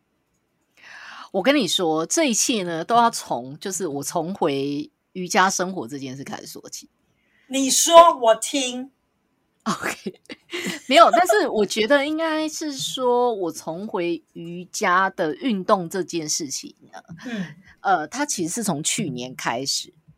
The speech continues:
Speaker 1: 对，
Speaker 2: 嗯。
Speaker 1: 讲比较夸张的一点呢，是我觉得是宇宙就是领导我去要学这件事情，要重新回到瑜伽的生活，这样。因为我跟你说超级巧，就是我现在这个瑜伽老师啊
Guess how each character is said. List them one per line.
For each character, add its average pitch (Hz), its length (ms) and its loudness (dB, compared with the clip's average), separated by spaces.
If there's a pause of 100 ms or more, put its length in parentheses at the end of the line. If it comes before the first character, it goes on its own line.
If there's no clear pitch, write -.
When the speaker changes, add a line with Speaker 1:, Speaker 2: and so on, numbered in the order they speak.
(120)
Speaker 1:
对， - 260 -2
Speaker 2:
嗯。 208 220 -12
Speaker 1:
讲 285 160 6
比 330 80 -2
较 247 140 6
夸 269 280 6
张 262 260 6
的 220 180 2
一 226 80 -4
点 151 240 -2
呢， 139 120 -6
是 175 220 -4
我 135 160 -2
觉 131 160 -8
得 156 100 -2
是 170 360 -2 (260)
宇 202 280 0
宙 - 440 4 (840)
就 - 100 -4
是 196 280 2
领 185 260 2
导 196 160 12
我 180 240 8
去 151 420 -2
要 190 160 6
学 127 440 -4
这 180 160 -6
件 156 160 -4
事 143 180 -2
情， - 220 -8
要 220 120 0
重 175 220 -6
新 180 180 -4
回 160 160 -6
到 139 200 0
瑜 110 120 -14
伽 127 200 -6
的 101 100 -12
生 104 220 -12
活， - 440 -18
这 - 140 -10
样。 - 140 -10 (480)
因 381 100 0
为 370 40 4
我 185 60 0
跟 233 120 0
你 240 40 0
说 220 160 0
超 226 440 6
级 143 260 -10
巧， - 400 -2 (480)
就 370 100 4
是 359 200 4
我 190 120 0
现 269 180 0
在 262 120 2
这 269 80 -4
个 226 100 2
瑜 160 140 -4
伽 165 220 2
老 135 180 0
师 135 280 -6
啊 127 260 -4